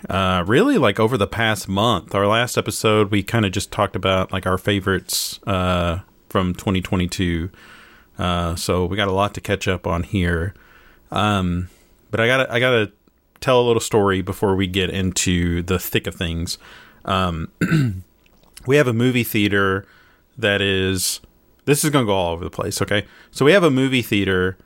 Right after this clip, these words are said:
that, uh, is really close to our house. It's new. Uh, it's an Escape Theater. It's great. It's one of the ones where, like, you can order, like, a, a ten dollar beer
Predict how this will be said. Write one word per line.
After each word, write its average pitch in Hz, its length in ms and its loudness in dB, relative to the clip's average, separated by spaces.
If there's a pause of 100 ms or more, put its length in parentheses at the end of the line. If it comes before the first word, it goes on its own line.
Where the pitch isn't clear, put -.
(300)
that, 101 520 -2 (160)
uh, 107 260 0
is 107 140 0
really 131 180 2
close 101 300 0
to - 80 -2
our 90 100 0
house. 87 540 -4
It's - 200 -4
new. 110 460 4 (420)
Uh, 101 220 -2
it's 95 140 -4
an 104 80 2
Escape 98 480 -2
Theater. 92 580 -2
It's - 260 -4
great. 95 300 -2
It's - 140 -8
one 147 100 2
of 135 60 2
the 123 60 2
ones 123 340 2
where, 110 100 4
like, 98 240 0
you 113 80 0
can 98 140 -2
order, 104 520 2 (440)
like, 95 340 -2
a, 107 80 -2 (180)
a 120 60 0
ten 123 260 0
dollar 117 240 4
beer 104 680 2